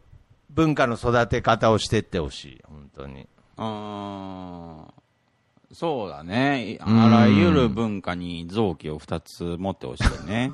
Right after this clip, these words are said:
Speaker 1: <laughs> そうそうそう。
Speaker 2: うん。
Speaker 1: いや、本当に。
Speaker 2: それは思う。
Speaker 1: うん。いや、思います。
Speaker 2: うん。
Speaker 1: まあ別に、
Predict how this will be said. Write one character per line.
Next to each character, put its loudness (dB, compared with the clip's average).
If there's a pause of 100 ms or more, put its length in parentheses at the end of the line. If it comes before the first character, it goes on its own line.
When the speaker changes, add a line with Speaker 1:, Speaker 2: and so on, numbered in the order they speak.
Speaker 1:
<laughs> 0
そ 2
う -4
そ -12
う -20
そ -20
う。 -16
Speaker 2:
う -10
ん。 -6 (220)
Speaker 1:
い -4
や、 2
本 -6
当 -6
に。 -8
Speaker 2:
そ -6
れ 2
は 6
思 0
う。 -20 (380)
Speaker 1:
う -2
ん。 0 (1500)
い -2
や、 2
思 -4
い -6
ま -10
す。 -20 (400)
Speaker 2:
う -6
ん。 -4 (640)
Speaker 1:
ま 4
あ 6
別 2
に、 -4